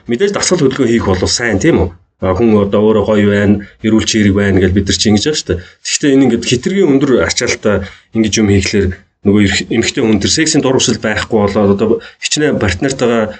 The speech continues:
нэг оронд ороод, э, бэлгийн харилцаанд орсон ч гэсэн нөгөө санаачлагыг авч одоо өөрөө ямар нэгэн одоо тийм үйл хөдөлгөөн хийхээсээ илүүтэйгээр зүгээр л, "Окей,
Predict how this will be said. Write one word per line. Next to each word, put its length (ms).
нэг 100
оронд 300
ороод, 320
э, 320
бэлгийн 240
харилцаанд 320
орсон 380
ч 100
гэсэн 240
нөгөө 160
санаачлагыг 640
авч 220
одоо 260
өөрөө 320
ямар 240
нэгэн 300
одоо 260
тийм 240
үйл 240
хөдөлгөөн 380
хийхээсээ 480
илүүтэйгээр 400
зүгээр 300
л, 160
"Окей, 240